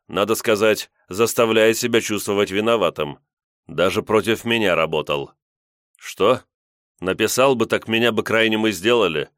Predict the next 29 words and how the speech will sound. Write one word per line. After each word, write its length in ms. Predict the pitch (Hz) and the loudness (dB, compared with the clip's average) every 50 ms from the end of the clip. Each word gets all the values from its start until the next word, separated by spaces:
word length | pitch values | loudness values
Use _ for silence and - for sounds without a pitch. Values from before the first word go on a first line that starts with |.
| _ _ _ _ _ _ | _ _ _ _ _ _
Я 160 | 92 110 123 | 0 2 2
же 120 | 113 120 127 | 2 2 2
не 80 | 131 117 | 0 0
в 60 | - | 0
своей 320 | - 117 117 123 139 143 | 0 2 2 2 2 2
дивизии 480 | 131 117 113 104 107 107 95 85 92 90 | 2 0 0 0 0 -2 -2 -2 -2 -2
вышел, 500 | 82 80 85 78 - 80 76 71 67 - _ _ _ _ | -2 -2 -4 -6 -6 -6 -6 -8 -8 -12 _ _ _ _
соседняя, 800 | - - 135 135 127 - 147 117 95 82 82 78 73 67 - - _ _ _ _ - | -4 0 0 0 2 2 0 0 0 0 -2 -4 -4 -4 -6 -8 _ _ _ _ -2
на 140 | 107 131 | -2 -2
птичьих 460 | 127 - - 147 147 - 135 123 - - | -2 0 -2 -2 0 0 -2 -2 -2 -2
правах 400 | 127 131 131 127 110 98 78 73 | 0 2 2 4 2 2 0 -2
был. 320 | 76 80 78 71 69 - _ _ _ _ _ _ _ _ _ _ _ _ _ | -4 -4 -4 -4 -6 -10 _ _ _ _ _ _ _ _ _ _ _ _ _
Особисты 600 | - 80 85 - 113 113 139 180 165 - - 139 | -2 -2 0 0 0 0 2 0 0 2 0 0
свой 280 | - - 110 135 127 127 | 0 2 4 4 4 4
провал, 400 | 143 120 120 117 123 139 135 110 | 4 2 2 4 4 2 2 0
что 180 | - - 120 | 0 -2 0
врагов 400 | 107 107 110 113 107 117 110 104 | 2 2 2 2 4 2 0 0
не 120 | 101 107 107 | 0 -2 2
выявили, 580 | 107 123 127 123 110 113 110 110 110 104 - - _ _ - | 4 4 4 4 4 4 4 4 4 2 2 -2 _ _ -4
на 160 | 101 113 117 | -2 0 0
меня 260 | 120 117 117 123 120 | 2 2 2 2 4
бы 100 | 110 104 | 4 2
свалили. 560 | - - 98 87 85 80 78 76 73 69 - _ _ _ _ _ _ | 2 0 -2 -2 0 -2 -2 -4 -4 -6 -8 _ _ _ _ _ _
Оно 260 | - 110 123 123 127 | 0 0 2 2 2
мне 200 | 117 117 113 110 | 2 2 2 2
надо?» 340 | 117 127 120 90 87 71 - _ _ _ _ _ _ _ _ _ _ _ _ _ _ _ _ _ _ _ | 2 2 0 0 -2 -4 -6 _ _ _ _ _ _ _ _ _ _ _ _ _ _ _ _ _ _ _
«Рассказывай», 840 | 123 147 160 - - - 151 117 90 92 87 82 82 78 - _ _ _ _ _ _ _ | 2 2 2 2 2 0 0 0 0 0 -2 -2 -2 -4 -4 _ _ _ _ _ _ _
велел 380 | - 87 92 104 101 104 101 101 | -8 -2 0 2 2 2 2 2
нарком. 500 | 98 95 92 92 - 90 85 80 76 | 2 0 0 0 -2 -2 -2 -2 -4